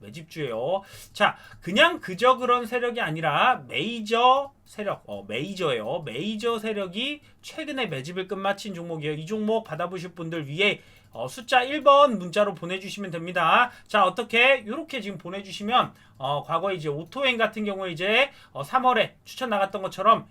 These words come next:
여러분들 일 번 보내주신 분들에 한해서 메이저 세력 매집주 보내드릴 테니까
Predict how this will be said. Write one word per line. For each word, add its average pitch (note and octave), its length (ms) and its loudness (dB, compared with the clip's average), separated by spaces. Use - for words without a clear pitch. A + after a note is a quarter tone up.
여러분들 D#3+ 340 -8
일 D4+ 160 -2
번 D#4 160 2
보내주신 F3+ 480 -10
분들에 E3 260 -8
한해서 G#3 500 2
메이저 A#3+ 540 0
세력 C4+ 380 -2
매집주 F#3 680 -4
보내드릴 F#3+ 480 -6
테니까 G3 480 -2